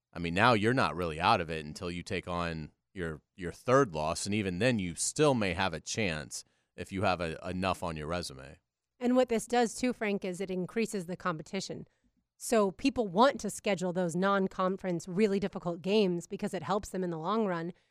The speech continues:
Speaker 2: So in addition to Miami at Florida week one, here are three other games you get to watch.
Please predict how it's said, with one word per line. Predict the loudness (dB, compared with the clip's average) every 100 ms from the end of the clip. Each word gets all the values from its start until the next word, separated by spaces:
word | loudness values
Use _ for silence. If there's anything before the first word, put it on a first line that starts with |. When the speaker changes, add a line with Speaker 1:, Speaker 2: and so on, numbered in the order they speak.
| _ _ _
Speaker 2:
So | 4 6 6 4 0
in | 2 2
addition | 4 2 4 2
to | 2 2
Miami | 2 4 4 4 2 0 -2
at | -4 -6
Florida | -2 2 2 2
week | 0 -2 -2
one, | -2 0 0 -4 _ _ _
here | 4 4
are | 4
three | 0 2 2
other | 2 2 2
games | 4 4 2
you | 0
get | -2
to | -2
watch. | -2 -2 -4 -12